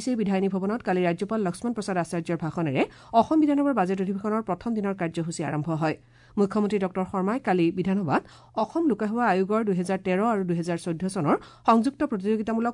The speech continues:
পৰীক্ষাৰ অনিয়ম সন্দৰ্ভত তদন্তৰ বাবে গঠন কৰা ন্যায়াধীশ বিপ্লৱ শৰ্মা আয়োগৰ প্ৰতিবেদন দাখিল কৰে। প্ৰথমবাৰৰ বাবে গুৱাহাটীৰ বাহিৰত আয়োজন কৰা এই অধিৱেশনে বড়ো জনগোষ্ঠী আৰু বি টি আৰ এলেকাত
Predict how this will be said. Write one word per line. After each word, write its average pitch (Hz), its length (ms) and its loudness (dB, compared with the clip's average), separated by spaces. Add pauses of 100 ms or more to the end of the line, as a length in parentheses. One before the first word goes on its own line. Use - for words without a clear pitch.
পৰীক্ষাৰ 180 360 0 (140)
অনিয়ম 196 320 4
সন্দৰ্ভত 202 400 -2 (100)
তদন্তৰ 175 360 0
বাবে 170 140 -2 (100)
গঠন 156 280 -4
কৰা 151 160 2 (360)
ন্যায়াধীশ 233 380 4
বিপ্লৱ 208 300 0
শৰ্মা 214 260 0
আয়োগৰ 175 320 0
প্ৰতিবেদন 180 440 -2
দাখিল 147 280 -4
কৰে। 151 140 2 (580)
প্ৰথমবাৰৰ 320 500 6
বাবে 339 200 2
গুৱাহাটীৰ 214 400 0
বাহিৰত 214 340 0
আয়োজন 190 320 0 (100)
কৰা 214 160 2 (160)
এই 180 60 0 (440)
অধিৱেশনে 202 500 2 (360)
বড়ো 240 240 6
জনগোষ্ঠী 294 440 0
আৰু 240 140 2
বি 202 100 0
টি 226 120 -2
আৰ 226 100 2
এলেকাত 208 220 -2